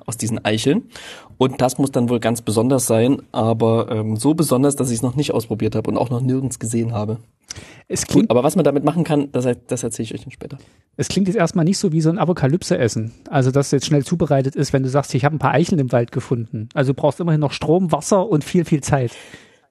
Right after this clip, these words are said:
Speaker 1: Nee, also lasst euch gesagt sein, wenn ihr Eicheln in die Finger bekommt, nicht essen, erstmal giftig.
Speaker 2: Genau,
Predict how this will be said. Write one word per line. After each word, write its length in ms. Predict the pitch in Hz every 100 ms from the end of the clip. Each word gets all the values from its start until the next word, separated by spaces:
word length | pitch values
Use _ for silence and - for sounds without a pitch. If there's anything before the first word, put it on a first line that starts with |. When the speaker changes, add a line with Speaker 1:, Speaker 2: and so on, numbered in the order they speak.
| _ -
Speaker 1:
Nee, 160 | 120
also 140 | - 127
lasst 180 | 156 175
euch 80 |
gesagt 260 | 160 139 147
sein, 120 | 127
wenn 80 | 131
ihr 120 | 147
Eicheln 200 | 143 143
in 60 | 117
die 40 |
Finger 220 | 110 180
bekommt, 480 | 175 156 165 196 - _ _ _ -
nicht 320 | 131 196 -
essen, 380 | 160 165 185 - -
erstmal 280 | 147 151
giftig. 440 | 139 139 110 104 - _ _ _ _ _ _ _ _ _ _
Speaker 2:
Genau, 340 | 185 175 123